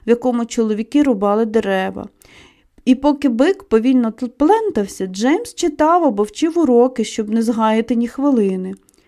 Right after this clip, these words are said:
Хлопець заслуговує на допомогу. Цей урок піде йому на користь, і коли він затямить його, я дам йому простіше завдання, сказав священик сам до себе,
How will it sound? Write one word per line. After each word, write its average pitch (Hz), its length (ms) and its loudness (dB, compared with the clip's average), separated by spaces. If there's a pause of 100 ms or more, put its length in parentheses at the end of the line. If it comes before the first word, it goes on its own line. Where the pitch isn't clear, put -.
(420)
Хлопець 233 520 2
заслуговує 220 840 2
на 233 140 0
допомогу. 254 960 0 (300)
Цей 254 300 2
урок 254 420 2
піде 226 340 -2
йому 233 260 2
на 240 120 2
користь, 247 680 -2 (300)
і 240 80 -4
коли 240 300 2
він 226 180 0
затямить 233 680 0
його, 190 420 -6 (420)
я 269 300 4
дам 294 280 6
йому 330 260 4
простіше 320 580 -2
завдання, 208 640 -4
сказав 214 400 -4
священик 262 600 0
сам 208 280 -6
до 240 100 -2
себе, 196 540 -6